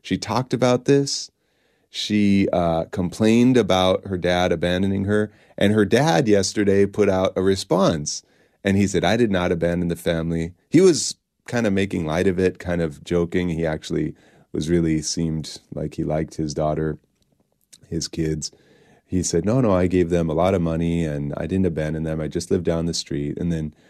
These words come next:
today she came back and published another video response that, "Well, he lived down the street for a month and then he left and we never saw him. And I've been estranged from him for years." And,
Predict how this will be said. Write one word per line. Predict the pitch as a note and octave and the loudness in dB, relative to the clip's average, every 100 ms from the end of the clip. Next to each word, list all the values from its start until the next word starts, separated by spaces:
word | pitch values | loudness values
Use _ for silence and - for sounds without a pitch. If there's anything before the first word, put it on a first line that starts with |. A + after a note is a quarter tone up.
| _ | _
today | - A2 A2+ A2+ | 0 4 4 4
she | - G#2+ | 2 -2
came | - G#2 G2 | 0 2 4
back | F#2+ F#2 F#2+ | 2 2 0
and | F#2 D#2 D2 _ | -4 -6 -8 _
published | F#2 F#2 F2 - | 0 0 -2 -2
another | F#2+ B2 A2+ F2+ | 0 4 4 4
video | F#2 F#2+ F#2 | 2 4 2
response | F2 E2+ - A2+ G2+ | 2 -2 -2 -2 -2
that, | - | -2
"Well, | C3 C3+ | -2 -2
he | C3 | 0
lived | B2+ B2 | 0 2
down | A#2 A2+ | 0 0
the | G#2 | -2
street | - A2+ - | 0 -2 0
for | G#2 | 0
a | F#2+ | 4
month | G#2+ G#2 F#2+ | 4 2 0
and | F2+ | 0
then | F2 | 0
he | F2 | 0
left | E2 D#2+ - | 0 -4 -4
and | D#2+ D#2 | -4 -4
we | |
never | D2+ D#2 D2 | -4 -4 -4
saw | - D2+ D2+ | -2 -2 -2
him. | C#2+ | -4
And | C#2 | -6
I've | C#2+ D#2 | -6 -4
been | D#2+ | -4
estranged | D2+ - D#2 D#2+ - | -6 -4 -4 -4 -4
from | D#2+ | -4
him | D#2 | -4
for | D2+ - | -4 -6
years." | D#2 D2+ D2+ D2 | -4 -2 -4 -4
And, | C#2+ | -8